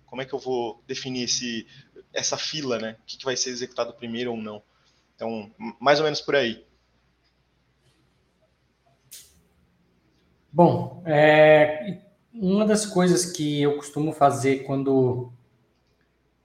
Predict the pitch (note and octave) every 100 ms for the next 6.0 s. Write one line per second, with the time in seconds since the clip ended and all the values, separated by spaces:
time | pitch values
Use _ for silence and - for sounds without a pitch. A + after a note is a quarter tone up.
0 | _ - C#3 C#3+ - D#3+ D#3+ D#3+ D#3 -
1 | C#3 C#3 - C3 C#3 C3 A#2+ B2 A#2 A#2+
2 | A#2 A#2 A2 - _ _ _ _ _ _
3 | - C3 C3 B2 A#2+ A2+ A#2+ C3 - -
4 | - _ _ _ _ _ _ _ _ -
5 | B2 B2 B2 B2 B2 A#2+ A#2+ A#2 A#2+ -